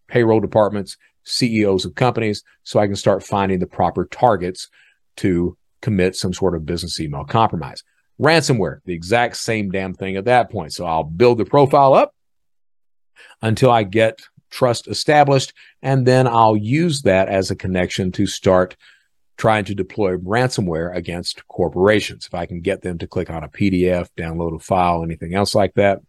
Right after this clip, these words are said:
got your ass at that point in time.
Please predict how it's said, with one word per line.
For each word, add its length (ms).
got 320
your 140
ass 320
at 140
that 220
point 360
in 220
time. 420